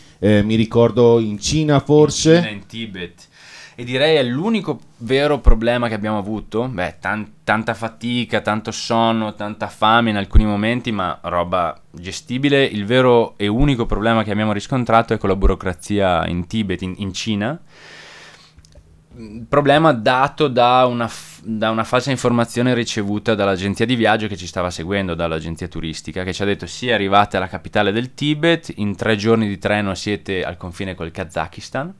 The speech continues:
Speaker 2: e perché in Cina potevamo stare solo due settimane, da marzo hanno aperto i confini
Speaker 1: Sì.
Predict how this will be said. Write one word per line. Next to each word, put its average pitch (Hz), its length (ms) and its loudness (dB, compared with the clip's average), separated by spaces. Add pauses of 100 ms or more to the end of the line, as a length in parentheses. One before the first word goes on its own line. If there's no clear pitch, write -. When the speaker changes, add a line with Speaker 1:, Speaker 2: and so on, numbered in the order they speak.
(720)
Speaker 2:
e 92 520 0
perché 95 240 -2
in 101 220 2
Cina 110 300 0
potevamo 92 400 0
stare 92 240 0
solo 101 220 -4
due 98 200 -2
settimane, 82 580 -4
da 82 120 -2
marzo 98 380 2
hanno 95 100 -2
aperto 90 280 -4
i 90 40 -10
confini 87 480 -6
Speaker 1:
Sì. 76 60 -8